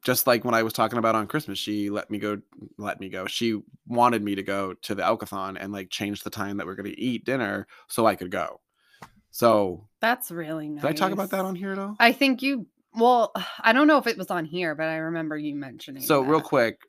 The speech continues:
Speaker 1: shout out to my mom. She is very, uh, organized mm, I don't know if organized is the right word.
Speaker 2: <laughs>
Speaker 1: She's very, um, she's got a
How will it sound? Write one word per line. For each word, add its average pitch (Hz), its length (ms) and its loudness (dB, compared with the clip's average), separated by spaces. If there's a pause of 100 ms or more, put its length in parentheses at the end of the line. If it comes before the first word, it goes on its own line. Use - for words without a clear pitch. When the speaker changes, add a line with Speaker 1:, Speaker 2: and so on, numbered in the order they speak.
(280)
Speaker 1:
shout 135 180 2
out 123 60 0
to 135 80 -8
my 120 100 -2
mom. 104 500 -2
She 113 640 -2 (300)
is 113 180 -4
very, 117 640 0
uh, 104 260 -4
organized 110 760 -4 (300)
mm, 95 420 -12
I 101 40 -14
don't 101 100 -10
know 95 60 -10
if - 100 -20
organized 92 400 -14
is 92 80 -16
the 95 100 -14
right 95 120 -14 (680)
word. 185 100 -12 (140)
Speaker 2:
<laughs> - 140 -20
Speaker 1:
She's 170 200 8
very, 165 500 8 (140)
um, 120 580 4 (1080)
she's - 200 -6
got 160 160 8
a 143 140 6